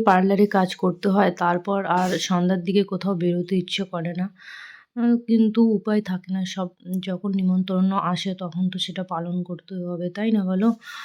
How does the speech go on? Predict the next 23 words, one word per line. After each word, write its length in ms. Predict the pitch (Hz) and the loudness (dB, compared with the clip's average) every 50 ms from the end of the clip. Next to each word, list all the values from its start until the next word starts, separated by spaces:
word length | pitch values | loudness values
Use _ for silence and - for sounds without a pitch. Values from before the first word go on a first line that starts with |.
| - - - _ | -18 -20 -20 _
আহ, 340 | - 214 - 180 185 185 185 190 185 - | -6 -4 -2 -2 -2 -2 -4 -4 -6 -4
তো 120 | - 202 196 180 - - _ - | -2 -2 -2 -2 -4 -10 _ -8
আম-, 280 | 202 196 196 196 185 190 | -6 -4 -4 -6 -4 -4
আমিও 320 | 175 175 185 190 190 190 196 | -2 0 0 0 0 0 0
রেডি, 320 | 190 196 190 185 170 190 202 208 - | 0 0 0 0 0 -2 -2 0 2
আর 200 | 180 170 170 170 170 | 2 2 2 2 0
বাইরে 360 | 165 175 170 170 170 170 180 180 | -2 -2 0 0 0 0 0 0
আমার 300 | 180 175 180 175 - - - - _ _ _ _ _ - 180 180 175 | 0 0 0 -2 -2 -4 -6 -10 _ _ _ _ _ -10 -10 -10 -8
ছেলে 300 | - - 185 170 165 170 175 | -8 -6 -4 -4 -2 -2 -2
আর 120 | 175 175 175 | -2 -2 -2
হাজব্যান্ড 440 | 170 160 156 160 - 180 170 165 165 - | -2 -4 -6 -6 -6 -6 -6 -6 -10 -8
দাঁড়িয়ে 320 | 170 165 156 165 175 175 | -8 -6 -4 -4 -4 -2
আছে, 280 | 170 165 165 - - 175 | -4 -4 -4 -6 -6 -6
ও 100 | 170 165 165 - _ _ _ _ _ _ 160 160 165 _ | -6 -8 -10 -12 _ _ _ _ _ _ -20 -20 -20 _
তো 100 | _ - 175 175 - | _ -14 -14 -12 -12
একসাথেই 520 | 165 160 - - - 170 165 185 190 190 175 | -14 -12 -10 -10 -10 -8 -4 -2 0 0 2
যাব 220 | 180 170 160 156 165 | 2 0 0 0 0
আমরা 240 | 170 165 160 160 165 | 0 0 2 0 0
তিনজন। 500 | 165 165 175 170 165 165 165 165 175 190 208 - _ - - - - - - - - - _ _ _ _ _ _ _ _ _ _ | 0 -2 -4 -2 0 2 2 2 0 0 -4 -6 _ -20 -20 -16 -16 -14 -14 -14 -16 -18 _ _ _ _ _ _ _ _ _ _
তো 60 | - 190 | -14 -14
চলো 260 | 185 - 196 180 180 175 - - _ 214 202 | -8 -4 -4 -2 -2 -4 -6 -8 _ -4 -2
যাওয়া 260 | 180 185 180 180 180 180 | 0 2 4 4 4 2
যাক, 220 | 175 196 214 226 | 0 -2 -4 -4